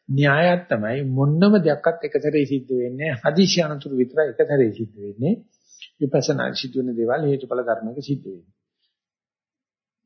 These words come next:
එතකොට තමන් භාවනා කර කර යනවයි කියලා කියන්නේ මීට කලින් මේ මූල කර්මස්ථානයේ ඉන්නේ ආස්වාස සහ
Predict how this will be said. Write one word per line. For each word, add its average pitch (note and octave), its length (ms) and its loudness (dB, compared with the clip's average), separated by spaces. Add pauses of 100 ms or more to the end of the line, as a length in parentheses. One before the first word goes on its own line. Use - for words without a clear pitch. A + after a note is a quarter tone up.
(200)
එතකොට D#3 300 0
තමන් D3 340 -2
භාවනා C3+ 420 0
කර C3 180 -10
කර B2+ 180 -12
යනවයි B2 360 -2
කියලා C#3 260 -4
කියන්නේ E3 240 -2
මීට D3 220 0
කලින් D#3 380 2 (720)
මේ D#3+ 100 -2
මූල F3 200 6
කර්මස්ථානයේ A2+ 640 -4
ඉන්නේ G#2 200 -4
ආස්වාස A#2 400 -2
සහ A#2 180 -10